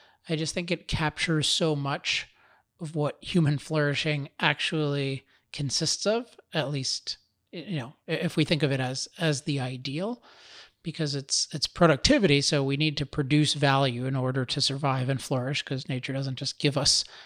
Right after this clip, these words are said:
all the material values and other values that we need. So we need to produce, but we wanna do it in a way that is enjoyable. And part of, I think, relaxed is trying to capture a big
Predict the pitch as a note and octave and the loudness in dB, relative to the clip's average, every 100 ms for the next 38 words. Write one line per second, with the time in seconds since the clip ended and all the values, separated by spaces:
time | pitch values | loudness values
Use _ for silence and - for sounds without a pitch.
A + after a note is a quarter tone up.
0 | - _ E3+ D3 C#3+ D3 C3+ - _ - | -20 _ 0 2 2 2 0 -4 _ -2
1 | C3+ - E3+ D3+ D3 C#3+ C#3 C3+ C#3 C#3+ | 4 6 8 6 6 6 4 4 4 2
2 | C3+ C#3 C#3+ C3 C3+ C3+ C3 C3 - - | 2 2 2 2 0 0 -4 -4 -4 -6
3 | _ - E3 C#3+ D3 C3 D#3+ D3 C3+ - | _ -8 -6 -4 -6 -6 -6 -6 -4 -6
4 | - C#3 C4 A#3 - - - - - - | -6 0 4 4 4 0 -12 -14 -14 -16
5 | - F#3 E3+ E3+ F3 D3 D3 D#3+ E3 D#3 | 0 4 6 6 4 2 2 2 4 2
6 | D3 C#3 C#3 C#3+ C#3+ C#3+ C#3+ C3+ - _ | 2 0 0 2 0 -2 -2 -4 -8 _
7 | - D#3 C#3 C3+ B2 - - - - - | -2 2 2 0 0 -2 -4 -16 -20 -20
8 | _ _ - D#3+ C#3 A#2 D3+ D#3+ - G#2+ | _ _ -4 0 2 4 6 6 4 -4
9 | - - _ D#3+ C#3 A#2+ _ _ _ _ | -16 -20 _ -4 -4 -6 _ _ _ _
10 | _ - E3 C#3 C3+ D#3 C#3+ C3+ D#3 C3+ | _ 2 4 4 2 -2 -2 -4 -4 -2
11 | C#3 C#3+ - - - - - _ C4+ C#3+ | 0 0 -2 -6 -4 -6 -8 _ -4 -2
12 | - D#3+ C3+ C3 B2 - C#3 C#3 D3 _ | -2 -2 -2 -4 -6 -8 -6 -8 -14 _
13 | - - D3+ - E3+ D3 C3+ C3+ C3 D3 | -8 0 0 0 -4 -4 -4 -8 -10 -16